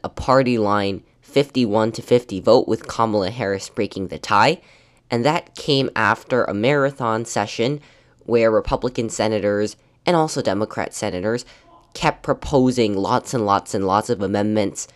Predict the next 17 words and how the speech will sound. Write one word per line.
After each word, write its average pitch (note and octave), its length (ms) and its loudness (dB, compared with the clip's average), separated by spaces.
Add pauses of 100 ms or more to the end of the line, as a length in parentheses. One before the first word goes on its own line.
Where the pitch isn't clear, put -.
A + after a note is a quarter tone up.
(100)
to C3 160 -2
the A2 160 2
original G#2 480 -2
one G#2+ 180 2
point G#2+ 240 -6
nine A2 220 -2
trillion A#2+ 520 -2
dollar F#2+ 600 2
Biden F#2+ 480 -2
stimulus C#3 500 -2
bill, E3+ 340 0 (640)
and G#2+ 460 -2
in E3+ 160 -2
the D#3+ 200 -2
end, A2 380 0 (1200)
the A2+ 140 0
re-, A#2+ 120 2